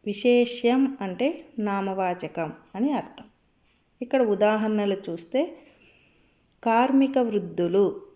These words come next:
అనేదాన్ని ఎలా రాస్తాం? విశేషణం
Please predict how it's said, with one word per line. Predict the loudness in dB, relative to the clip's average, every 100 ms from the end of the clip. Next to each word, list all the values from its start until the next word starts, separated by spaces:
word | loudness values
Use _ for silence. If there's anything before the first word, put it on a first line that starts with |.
| -6
అనేదాన్ని | -2 0 0 0 -2
ఎలా | -2 0 2
రాస్తాం? | 2 0 -2 -2 -2 -4 -8 -20 _ _ _ _ _ _ _ _ _ _ _ -16 -6
విశేషణం | -4 0 0 2 2 2